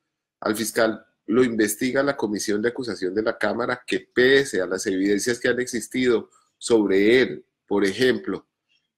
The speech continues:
el no envío completo de materiales que lo involucraban,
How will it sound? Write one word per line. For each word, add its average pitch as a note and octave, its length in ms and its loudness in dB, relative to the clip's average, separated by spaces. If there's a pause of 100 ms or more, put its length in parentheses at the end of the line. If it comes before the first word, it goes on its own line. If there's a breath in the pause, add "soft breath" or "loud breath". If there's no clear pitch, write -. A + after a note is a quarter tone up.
(180)
el A2 380 2
no B2+ 220 2
envío C3+ 440 2
completo B2 640 0
de G2 80 0
materiales G#2 760 0
que C3 120 -2
lo A2 100 0
involucraban, A2+ 1000 0